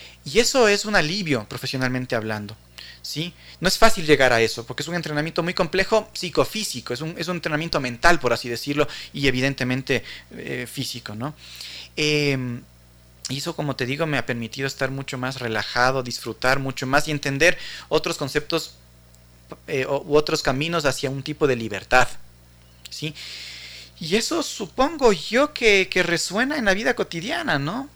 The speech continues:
Em, cuando tú desjerarquizas algo de tu práctica profesional,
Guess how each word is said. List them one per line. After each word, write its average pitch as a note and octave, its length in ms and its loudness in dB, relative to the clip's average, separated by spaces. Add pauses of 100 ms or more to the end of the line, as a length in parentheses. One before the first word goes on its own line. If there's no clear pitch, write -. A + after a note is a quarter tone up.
(140)
Em, D3+ 600 -2 (1000)
cuando F3+ 220 -4
tú B3+ 200 -4 (220)
desjerarquizas F#3+ 1160 2
algo F3 320 6
de C#3 100 0
tu C#3 180 -8 (360)
práctica D3+ 600 4
profesional, A2+ 800 -4